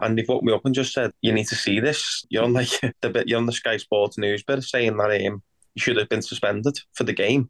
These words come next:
It was a Chesterfield fan that had looked on the F A website and realised they should have been suspended. And it just literally blew up from there. Dr-, we ended up, we had, we'd have had Ipswich away in the third round. They were in the Championship under Roy Keane, so they had, like, Ivan Campo and stuff playing, so it would have been good.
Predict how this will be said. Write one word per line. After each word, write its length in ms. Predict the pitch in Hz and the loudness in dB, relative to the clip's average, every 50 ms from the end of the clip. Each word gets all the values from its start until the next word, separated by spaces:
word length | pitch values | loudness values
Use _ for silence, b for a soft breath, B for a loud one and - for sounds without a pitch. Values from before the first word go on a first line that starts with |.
| _ - | _ -2
It 40 | 104 | 0
was 120 | 104 101 | 0 0
a 40 | 101 | 0
Chesterfield 600 | 98 - - 120 - - 117 - 127 127 127 123 | 0 0 -2 0 -2 -4 -2 0 0 0 0 0
fan 160 | - 135 127 123 | -2 -2 0 0
that 140 | 120 117 - | 0 0 0
had 120 | 107 107 | -2 0
looked 300 | 110 110 107 - _ - - - | 0 -2 -2 -2 _ -12 -4 -2
on 160 | 113 113 113 | 0 0 2
the 120 | 110 107 | 2 2
F 140 | 107 104 - | 0 0 0
A 120 | 110 107 104 | 0 2 2
website 520 | 107 104 - - - - 127 123 120 - | 2 2 0 -2 -2 -2 0 -2 0 -2
and 120 | 113 104 | -2 0
realised 380 | 98 98 101 107 113 120 120 117 | 0 2 2 2 0 0 -2 -4
they 80 | - - | -6 -6
should 120 | - 120 | -4 -2
have 60 | 113 | -2
been 100 | 110 104 | -2 -4
suspended. 540 | - - 101 - 101 101 101 107 123 127 123 - _ _ _ _ _ _ _ | -4 -8 -2 0 0 0 0 0 -2 -2 -4 -6 _ _ _ _ _ _ _
And 120 | - 127 127 | -2 -2 0
it 120 | 123 120 - - - | 0 -2 -4 -6 -2
just 180 | - 139 123 - | -2 0 2 2
literally 380 | 131 120 120 - 135 120 - - - _ _ _ | 0 0 0 0 -2 -2 -2 -4 -10 _ _ _
blew 220 | - 123 110 110 | 0 2 2 2
up 60 | 117 - | 0 0
from 260 | - - 156 143 127 | -2 -2 0 2 2
there. 280 | 113 117 135 151 147 - - - - | 2 2 0 -2 -4 -8 -14 -6 -4
Dr-, 140 | 127 123 - 113 | -4 2 4 4
we 80 | 117 | 4
ended 160 | 117 113 117 | 4 2 0
up, 60 | 127 - | -2 0
we 80 | - 123 | 2 2
had, 140 | 117 113 113 107 | 2 0 -2 0
we'd 140 | 120 127 123 | 0 0 0
have 100 | 131 123 | 2 2
had 180 | 127 131 139 139 | 2 2 2 0
Ipswich 380 | 131 - - - 156 - - | -2 -2 -4 -4 -4 -2 0
away 260 | 143 127 123 120 139 143 - - _ _ _ _ _ - | 2 2 2 2 0 -2 -6 -12 _ _ _ _ _ -2
in 160 | 120 120 120 | 2 2 2
the 80 | 120 | 2
third 340 | 117 - - 123 117 113 110 | 2 0 0 0 2 2 2
round. 400 | - 107 104 110 123 139 139 131 - - | 2 2 2 2 2 2 0 -4 -4 -2
They 120 | - 117 113 | 0 2 2
were 40 | |
in 60 | 120 127 | 2 2
the 60 | 123 | 2
Championship 640 | 120 - 120 110 107 - 123 123 120 - - 131 127 | 0 -2 -2 -4 -2 0 -2 -2 0 0 -2 -2 0
under 680 | - 127 123 120 120 117 113 113 110 110 110 110 110 110 | 0 0 2 2 2 2 2 2 2 4 4 4 2 2
Roy 240 | 110 110 113 117 113 113 | 2 4 4 4 4 0
Keane, 380 | - - 113 110 113 117 127 127 | -2 -2 -2 0 2 0 0 -2
so 160 | - - 120 107 | -2 -2 0 2
they 80 | 110 | 2
had, 80 | 113 113 | 2 2
like, 160 | 117 113 113 120 | 2 0 0 -2
Ivan 280 | 117 110 110 110 110 | -4 -2 -2 -4 -4
Campo 440 | - - 107 107 107 - - 117 117 120 | -4 -4 -4 -4 -4 0 2 2 4 2
and 100 | 120 120 | 2 0
stuff 200 | - 127 123 - | -2 -2 -2 -2
playing, 300 | _ - 127 127 127 120 | _ -2 0 0 0 0
so 120 | 120 - 120 | 0 -2 -2
it 60 | 107 | -2
would 100 | 110 110 | 0 -2
have 80 | 113 110 | -2 -4
been 80 | 110 | -4
good. 260 | 104 - 107 117 120 | 0 2 2 2 2